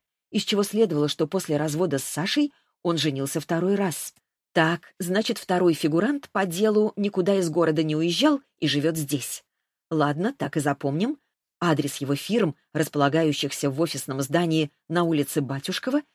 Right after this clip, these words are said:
Снежана на всякий случай записала. А вот на третьем Александре Баранове система дала сбой. Аккаунтов таких пользователей ВКонтакте было много, но нужного среди них то ли не нашлось,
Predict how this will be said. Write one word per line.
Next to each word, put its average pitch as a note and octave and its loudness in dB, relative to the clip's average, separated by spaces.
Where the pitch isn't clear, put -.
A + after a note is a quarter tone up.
Снежана A3+ 0
на F#3+ 2
всякий F3+ -2
случай A#3 -6
записала. C#3 -4
А F#3 4
вот F#3+ 2
на E3+ 2
третьем G3+ 0
Александре D3+ 0
Баранове D#3+ 0
система F3 0
дала D#3+ 0
сбой. D3 -6
Аккаунтов D#3 2
таких C#3+ -2
пользователей F#3 0
ВКонтакте E3+ -2
было F3+ 0
много, F#3 0
но G3 2
нужного F#3+ 2
среди D3+ 2
них D#3+ 0
то C#3+ 0
ли C#3 0
не C#3+ -2
нашлось, A3+ 0